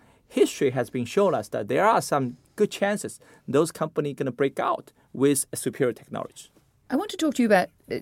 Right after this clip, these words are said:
Speaker 2: China and the way that China, uh, approaches A I. Do you think that there is a difference, if you like, almost a, a character difference in the way that the A I industry is working in China to your competitors, say, in the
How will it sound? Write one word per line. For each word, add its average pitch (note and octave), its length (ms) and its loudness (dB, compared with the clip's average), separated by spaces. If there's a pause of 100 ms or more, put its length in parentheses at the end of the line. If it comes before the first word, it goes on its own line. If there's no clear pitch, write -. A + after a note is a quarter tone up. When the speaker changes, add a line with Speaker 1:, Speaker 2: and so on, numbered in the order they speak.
Speaker 2:
China G#3 380 4
and F3+ 160 4
the G3+ 80 2
way G#3 140 6
that F3+ 120 -4
China, F#3 520 2 (360)
uh, F#3+ 240 10
approaches E3+ 920 2 (100)
A D#3 220 4
I. - 340 -2
Do G3 200 0
you G4 100 0
think A3+ 220 0
that F3+ 140 0
there F3+ 160 2
is E3+ 140 0
a D#3+ 140 0
difference, - 640 2
if - 160 -6
you G3+ 80 0
like, F#3+ 280 2
almost E3+ 300 0
a, D#3+ 200 0 (100)
a E3 80 -2
character - 560 -4
difference - 600 -2
in F3+ 140 0
the F3+ 100 0
way F3 320 2
that E3+ 440 -4
the E3+ 300 2
A F3 200 4
I E3+ 180 4
industry E3 340 0
is D#3+ 100 -2
working D#3+ 280 0
in D#3+ 100 2
China A3 320 2
to - 120 -2
your - 80 2
competitors, - 640 -2
say, F3 280 0
in E3+ 100 0
the - 80 0